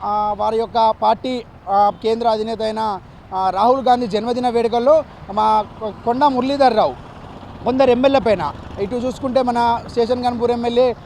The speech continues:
కడియం శ్రీహరి, అదేవిధంగా రేవూరు ప్రకాష్ రెడ్డి పైన, అదేవిధంగా బీఆర్ఎస్ పార్టీ ఎమ్మెల్యే మాజీ మంత్రి ఎర్రబెల్లి దయాకర్ రావు పైన అనుచిత వ్యాఖ్యలు చేశారు. అటు బ-, బ-, ప్రతిపక్ష పార్టీల వైపే కాకుండా ఇటు అధికార పార్టీలో తమ సొంత పార్టీలో ఉన్న వ్యక్తులపైన సైతం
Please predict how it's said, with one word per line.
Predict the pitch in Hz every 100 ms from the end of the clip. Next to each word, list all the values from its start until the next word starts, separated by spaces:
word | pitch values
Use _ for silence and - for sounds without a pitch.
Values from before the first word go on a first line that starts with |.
| - 202
కడియం | 226 240
శ్రీహరి, | 240 247 254 269 294 - -
అదేవిధంగా | 180 247 247 240 240 233
రేవూరు | 220 262 285
ప్రకాష్ | 254 247 254
రెడ్డి | 247 240
పైన, | 226 247 254 269 - -
అదేవిధంగా | 214 254 254 247
బీఆర్ఎస్ | 190 220 262 277 240 269
పార్టీ | 233 254
ఎమ్మెల్యే | 247 247 247 254 247 208
మాజీ | 214 226 262
మంత్రి | 240 233 247 247 190 - -
ఎర్రబెల్లి | 196 254 285 269 269
దయాకర్ | 190 208 269 277
రావు | 277
పైన | 254 254 262 285 - -
అనుచిత | 226 262 302
వ్యాఖ్యలు | 285 240 254 214
చేశారు. | 208 180 139 123 - -
అటు | 196 277 190 147
బ-, | 170
బ-, | 175 175 170 170 -
ప్రతిపక్ష | 190 233 285 208 302
పార్టీల | 285 262 254 277 285
వైపే | 277 277 277
కాకుండా | 240 220 247 208 240 302 - -
ఇటు | 233 214
అధికార | 294 185 233 262 311
పార్టీలో | 302 294 294 269
తమ | 247 277
సొంత | 285 277 277
పార్టీలో | 320 311 311 302
ఉన్న | 294
వ్యక్తులపైన | 277 277 349 302 294 294
సైతం | 269 269 320 339